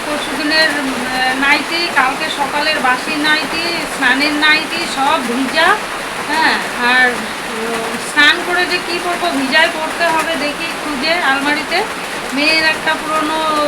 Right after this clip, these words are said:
নাইটি আছে, ওটা বের করে নেব, ওটা বের করে নেব, ওটাই পরবো।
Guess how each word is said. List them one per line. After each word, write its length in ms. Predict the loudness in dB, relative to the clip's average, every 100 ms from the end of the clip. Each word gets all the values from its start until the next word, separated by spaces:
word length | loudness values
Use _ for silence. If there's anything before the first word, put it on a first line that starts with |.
| 0 -2 0
নাইটি 380 | 2 2 0 -2
আছে, 200 | -2 -2
ওটা 280 | -4 -2 -2 -2
বের 160 | -4 -2
করে 180 | -2 0
নেব, 200 | 0 0 -4 -6 -8 -8 -8 -8 -8 -8 -8 -8 -8 -8 -8 -8 -8 -8 -8 -8 -8 -4
ওটা 200 | 0 2
বের 180 | 2 0 0
করে 140 | 0
নেব, 200 | 0 0
ওটাই 360 | 0 0 0 -2 -2
পরবো। 340 | -4 -2